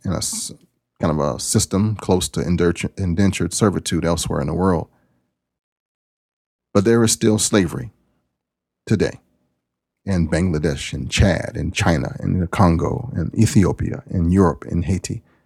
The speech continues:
in India, in Mali, in Mauritania, in Niger, in North Korea, in Pakistan, in Russia, in Sudan, and you find it here in the U S of A.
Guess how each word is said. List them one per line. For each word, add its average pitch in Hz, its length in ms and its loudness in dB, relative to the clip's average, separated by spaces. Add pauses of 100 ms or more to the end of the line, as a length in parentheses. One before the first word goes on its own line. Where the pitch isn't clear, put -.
(200)
in 98 140 2
India, 95 500 2
in 92 140 0
Mali, 87 580 2 (100)
in 90 120 -4
Mauritania, 95 960 -2
in 82 260 0
Niger, 92 640 2 (480)
in 82 320 2 (500)
North 101 340 4
Korea, 90 480 2
in 95 180 2
Pakistan, - 840 -6
in 85 240 -4
Russia, 87 540 0 (140)
in 98 140 0
Sudan, - 500 -4 (420)
and 82 260 2
you 92 120 2
find 90 280 2
it 87 100 0
here 87 380 2 (280)
in 85 100 0
the 76 140 -4
U 80 200 2
S - 380 -6
of - 140 -8
A. - 280 -6